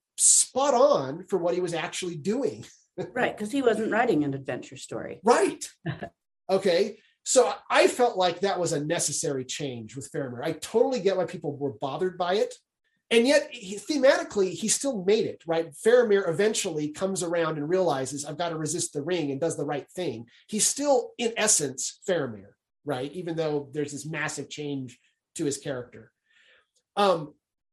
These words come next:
Speaker 1: Lord of the Rings is a really good example of how you significantly change the, significantly change the story and yet still make it thematically the same story to where you're not offending the fans, right?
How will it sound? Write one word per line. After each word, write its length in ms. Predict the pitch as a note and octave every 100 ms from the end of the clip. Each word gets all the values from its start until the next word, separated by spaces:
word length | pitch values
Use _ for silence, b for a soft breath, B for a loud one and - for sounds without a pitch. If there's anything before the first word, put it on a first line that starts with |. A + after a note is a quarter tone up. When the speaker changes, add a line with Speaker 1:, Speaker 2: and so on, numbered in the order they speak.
| -
Speaker 1:
Lord 240 | A3 C4 D#4+
of 60 |
the 80 | B3
Rings 300 | G#3 G#3 D#3+
is 80 | D#3
a 60 |
really 260 | D#3 F#3+ E3+
good 260 | D3 F3+ E3
example 640 | C#3+ D3+ D3 C#3 G#2+ -
of 100 | D3+
how 200 | - F3
you 160 | E3 E3
significantly 720 | - D3+ F#3+ A3 A3+ G3 E3
change 340 | - F3 E3
the, 60 | C#3+
significantly 1080 | - C#4+ A#3+ A3+ C#4+ C#4+ - G3 - D#3 D3
change 420 | - E3 D#3+ B2+
the 80 | C#3
story 460 | - D3+ C3 G2+ G#2 _ _ _ _ -
and 260 | F#3+ E3+
yet 280 | F#3 F#3 - _ _ _ _ _ -
still 360 | - B3 F3
make 280 | E3+ F#3 -
it 200 | B2+ - _ _ _ _ _
thematically 640 | - F#3 E3 E3 D#3+ D3 C3+
the 80 |
same 240 | B2+ C3 A2+
story 300 | - F#2+ - _ _ _ _ -
to 100 | F#3
where 300 | F3+ E3 D3+
you're 180 | D#3+ D#3+
not 160 | E3+
offending 360 | D#3 E3 C#3+ C3
the 60 | B2
fans, 560 | C3+ A2 F#2 - - _ _ _
right? 340 | C#3 A#2 A#2+